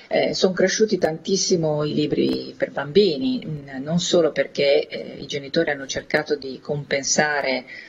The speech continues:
diciamo, l-, l'utilizzo esasperato <laughs> de-, de-, de-, della T V, ma anche perché volevano dare un,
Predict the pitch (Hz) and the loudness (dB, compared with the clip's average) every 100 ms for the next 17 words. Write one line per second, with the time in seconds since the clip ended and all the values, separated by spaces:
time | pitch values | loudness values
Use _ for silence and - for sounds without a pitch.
0 | - - 147 139 135 135 - - - - | -10 -2 0 0 0 0 0 -4 -2 -2
1 | - 165 165 147 139 135 - 147 139 143 | 2 4 4 2 2 0 2 0 0 2
2 | - - 202 151 143 139 143 - 135 135 | 2 6 4 4 0 0 0 2 2 4
3 | 156 147 208 185 214 - - - - 196 | 2 4 0 2 0 -2 -6 -6 2 2
4 | 220 185 170 160 208 143 160 214 180 147 | 4 0 0 2 4 4 4 4 2 0
5 | - - 156 180 156 131 - - | -2 2 2 2 0 -4 -6 -8